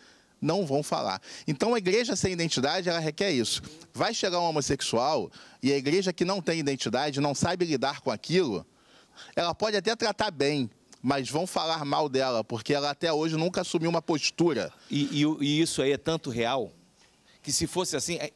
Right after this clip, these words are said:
Speaker 2: vamos fazer um paralelismo com, com o evangelho?
Speaker 1: Hum.
Speaker 2: Jesus, quando foi falar com a mulher samaritana, será que não era tão parecido quanto
Speaker 1: Era
Speaker 2: falar com gay?
Speaker 1: exatamente a mesma coisa.
Speaker 2: Aí Jesus não é trouxa, não é bobo, né? O que, que ele faz com os discípulos? Meu irmão, eu tô morrendo de fome.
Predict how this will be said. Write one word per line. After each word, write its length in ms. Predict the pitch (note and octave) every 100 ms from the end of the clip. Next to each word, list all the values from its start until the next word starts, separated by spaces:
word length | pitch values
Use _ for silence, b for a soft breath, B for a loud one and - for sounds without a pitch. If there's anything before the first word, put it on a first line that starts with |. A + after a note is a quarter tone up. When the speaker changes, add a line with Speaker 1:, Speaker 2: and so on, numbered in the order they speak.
| -
Speaker 2:
vamos 380 | - F3 D#4 B3
fazer 180 | G#3 F3
um 80 | F3+
paralelismo 1080 | E3+ D#3 C#3+ C3+ B2+ C#3 A#2 C3+ D#3 C3+ B2+
com, 440 | C#3 C3 A#2 A2 G2+
com 300 | B2+ A#2+ A#2+
o 60 |
evangelho? 520 | B2 A#2 C#3 C#3+ F#2 D#2+ _ _ - -
Speaker 1:
Hum. 140 | C#3 C3 - _ -
Speaker 2:
Jesus, 300 | D3+ G3 C#4
quando 220 | C4+ A#3+
foi 120 | B3
falar 280 | A#3 G#3+ G#3+
com 60 | G#3+
a 20 |
mulher 180 | G3+ G3
samaritana, 520 | G#3+ G3 F#3+ F3 F3
será 260 | E3 A#3 A#3+
que 80 | A3+
não 120 | G3+
era 120 | F#3+
tão 160 | G3 A3
parecido 460 | G3+ F3+ - E3
quanto 360 | D3+ G3+ G3 D3+
Speaker 1:
Era 100 | D3+
Speaker 2:
falar 100 | C3 B2
com 80 | -
gay? 0 |
Speaker 1:
exatamente 600 | G3 C4 A3+ F3+ A3+ -
a 40 |
mesma 260 | G3+ G3+ E3+
coisa. 420 | - A#2 F#2+ E2+
Speaker 2:
Aí 220 | - C4
Jesus 320 | A#3 G3 C#3+ E3+
não 80 |
é 60 | G3
trouxa, 500 | - G3+ A3 F#3+ F3
não 80 | F3+
é 60 |
bobo, 360 | D#3+ D#3+ G3+ F3
né? 100 | F#3
O 20 |
que, 100 | F#3
que 80 | G3+
ele 80 | G#3
faz 220 | G#3+ F#3
com 80 | F#3+
os 40 |
discípulos? 280 | F3 - A3
Meu 80 | G#3
irmão, 220 | G3 A#3
eu 60 | G3
tô 120 | G#3+
morrendo 280 | G3+ F#3 G3
de 60 |
fome. 460 | E3 F#3 G3+ G#3 A3+